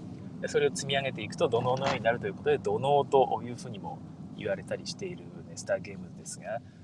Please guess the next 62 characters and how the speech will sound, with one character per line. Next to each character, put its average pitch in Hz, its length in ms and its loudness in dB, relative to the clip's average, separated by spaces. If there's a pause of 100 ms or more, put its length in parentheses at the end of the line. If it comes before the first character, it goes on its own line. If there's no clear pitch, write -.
ま 170 60 -6
あ、 - 60 -14
こ 190 120 4
の 220 120 4
フ 208 200 8
ォ - 20 8
ー - 20 8
マ 196 120 6
ッ - 20 4 (100)
ト 185 80 4
に 175 160 8
合 160 140 4
わ 202 120 8
せ - 160 0
て 220 300 4
応 107 160 6
募 90 160 -6
し - 60 -6
て 87 120 -8
ね 95 160 -6
と。 - 100 -12 (920)
で、 113 100 2
ま 147 160 8
ず 123 80 2
だ 117 100 2
か 101 120 6
ら、 82 160 6
あ 73 520 0
ー、 - 40 -2
中 160 180 10
に 120 80 6
入 110 160 4
れ 127 60 4
る 143 160 2
の 123 100 2
は、 147 240 6 (840)
エ 151 60 8
ー 180 80 10
四 175 220 10
の 151 340 6
折 147 160 10
り 156 40 6
た 165 80 4
た 165 100 10
み 156 140 8
と 120 80 4
い - 0 -
う - 20 2
か 80 120 0
ね、 98 80 -2
く - 120 0
る 190 80 6
っ 190 40 0
と 92 340 2
回 110 260 4
せ 113 140 2
る 87 240 -2
マ 120 160 8
ウ 185 40 4
ス - 140 -6
パ 226 100 10
ッ - 20 8